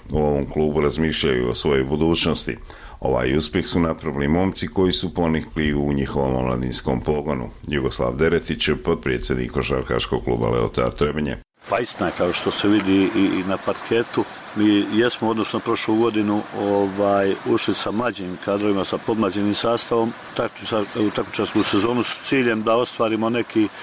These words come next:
Speaker 2: ajde da kažem, komfortniji o-, opstanak u ligi. Međutim, eto, kroz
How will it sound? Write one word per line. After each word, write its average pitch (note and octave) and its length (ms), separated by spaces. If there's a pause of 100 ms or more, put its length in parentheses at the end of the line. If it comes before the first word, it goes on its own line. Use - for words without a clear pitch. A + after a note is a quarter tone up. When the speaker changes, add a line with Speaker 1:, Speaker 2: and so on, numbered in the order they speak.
(300)
Speaker 2:
ajde A2 140
da G#2+ 60
kažem, A2 320
komfortniji A2 520
o-, A2+ 160
opstanak G#2 440 (100)
u G2 40
ligi. C3 360 (220)
Međutim, A2 440
eto, G#2+ 320
kroz G2+ 180